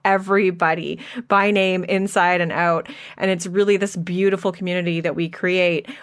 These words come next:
which helps to accelerate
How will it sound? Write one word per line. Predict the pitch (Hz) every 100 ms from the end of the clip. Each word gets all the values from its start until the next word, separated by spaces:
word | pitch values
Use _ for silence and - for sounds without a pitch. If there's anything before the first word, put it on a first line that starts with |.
| -
which | 190 - -
helps | - - 202 180 - - -
to | - 196 185 175 175 175
accelerate | 170 - 185 185 180 165 160 147 -